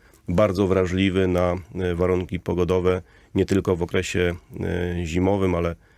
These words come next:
niskie stany wód w Odrze, wysokie stany wód w Odrze, e, zbyt silny wiatr, to są wszystko elementy, e, pogodowe, na które wpływu nie mamy, a które mają istotny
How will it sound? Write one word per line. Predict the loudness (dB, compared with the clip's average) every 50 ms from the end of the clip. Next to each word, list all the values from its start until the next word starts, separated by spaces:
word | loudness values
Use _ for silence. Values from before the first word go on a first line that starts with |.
| _ _ _ _ -8
niskie | -2 2 2 2 2 0 -2 -2 -2
stany | 0 0 0 0 2 2 2 0 0 -2
wód | -2 -2 -2 -2 -2
w | -2 -4
Odrze, | -2 -2 -2 -4 -4 -2 -2 -2 -4 -4
wysokie | -6 -6 -4 -4 -4 -2 -2 -4 -6
stany | -4 -2 -2 -2 -2 -2
wód | -4 -6 -6
w | -4 -6
Odrze, | -4 -4 -4 -4 -4 -4 -4 -6 -8 -10 _ -8 -6 -4 -2 -2 -2 -4
e, | -6
zbyt | -4 -2 -4 -2 -2
silny | -4 -2 -2 0 0 0 0
wiatr, | 0 0 -2 -2 -6
to | -10 -10
są | -8 -8
wszystko | -8 -10 -10 -6 -4 -2 0 0
elementy, | 0 0 0 0 0 0 -2 -2 -2 -4 _ _ _ _ _ -20 -20 _ _ _ -4
e, | -2 0 0 2 0 0 -2 -2 -2
pogodowe, | -2 0 0 0 0 2 0 0 0 0
na | 0 -2
które | -2 -2 -6 -6
wpływu | -2 -2 -2 0 2 2
nie | 2 2 2
mamy, | 2 2 2 2 0
a | 0 -2
które | -2 -2 0
mają | 0 0 0 0
istotny | -2 -2 -2 -4 -4 -2 0 -2 -2